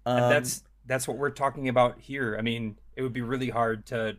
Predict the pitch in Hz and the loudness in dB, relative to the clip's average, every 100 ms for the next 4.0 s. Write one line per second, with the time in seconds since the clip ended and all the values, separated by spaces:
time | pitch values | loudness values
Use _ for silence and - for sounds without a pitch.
0 | - 117 107 101 113 120 - 123 - 123 | -6 -4 -4 -4 -6 -6 -8 -10 -8 -6
1 | 127 123 139 135 143 139 143 139 135 175 | -6 -6 -8 -4 -2 -2 -4 -10 -2 0
2 | 139 - - - - - - - 131 139 | -2 -6 -20 -20 -20 -14 -10 -6 -2 0
3 | 135 139 139 135 131 123 117 107 - | 0 0 2 2 2 2 2 -4 -14